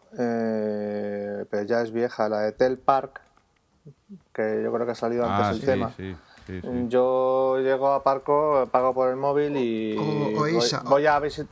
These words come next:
Speaker 1: claro, y voy a visitar clientes y no tengo por qué dejar la reunión por el parking. Entonces me avisa, mm, vuelvo a rellenar de dinero y para mí es muy útil.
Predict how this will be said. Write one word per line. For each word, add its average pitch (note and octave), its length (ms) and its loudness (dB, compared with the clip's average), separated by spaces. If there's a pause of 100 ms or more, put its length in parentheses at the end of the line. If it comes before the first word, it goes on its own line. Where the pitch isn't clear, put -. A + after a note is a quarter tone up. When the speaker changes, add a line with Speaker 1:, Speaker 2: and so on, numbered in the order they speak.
(120)
Speaker 1:
claro, B2 420 0
y A#2+ 60 -6
voy B2+ 140 2
a C#3 80 4
visitar C#3 340 2
clientes D#3+ 560 2 (720)
y C3 140 -2
no C#3+ 220 2
tengo D3 240 2
por C3 160 0
qué C3 100 4
dejar B2+ 300 2
la B2 140 4
reunión B2 500 0
por A#2 220 2
el A#2 80 -4
parking. C3 380 0
Entonces A#2 340 -2
me A#2+ 100 -2
avisa, D3 600 0
mm, A#2 360 -6
vuelvo B2 200 2
a B2 60 2
rellenar B2+ 340 0
de B2+ 120 2
dinero C#3 440 0
y A2 280 -4
para A2+ 240 4
mí B2 120 -2
es B2+ 80 0
muy A#2+ 260 -2
útil. A2+ 340 -4